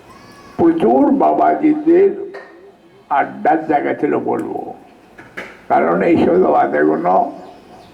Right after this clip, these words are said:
সৎ ছিলেন না তারা। তথাপি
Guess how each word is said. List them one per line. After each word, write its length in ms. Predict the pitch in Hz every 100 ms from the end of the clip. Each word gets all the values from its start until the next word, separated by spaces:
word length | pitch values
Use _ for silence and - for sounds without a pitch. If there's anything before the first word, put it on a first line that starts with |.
| - - - - - -
সৎ 680 | - 175 170 180 175 -
ছিলেন 280 | - - -
না 200 | 117 117
তারা। 420 | - - - - - - - - - - - - - - - - - - - -
তথাপি 560 | - 180 381 - 214